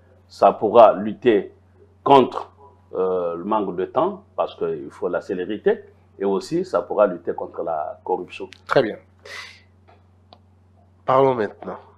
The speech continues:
Speaker 2: d'une question qui fâche, et je ne sais pas si vous l'avez entendu, sur la question de la nationalité.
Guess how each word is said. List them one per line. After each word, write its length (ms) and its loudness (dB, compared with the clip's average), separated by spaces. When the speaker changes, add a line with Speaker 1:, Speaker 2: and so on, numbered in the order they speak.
Speaker 2:
d'une 160 -10
question 320 -10
qui 140 -12
fâche, 540 -12
et 420 -10
je 60 -20
ne 40 -20
sais 140 -16
pas 120 -8
si 120 -12
vous 100 -6
l'avez 180 -2
entendu, 580 -8
sur 220 -6
la 100 -4
question 340 -4
de 100 -6
la 120 -6
nationalité. 640 -16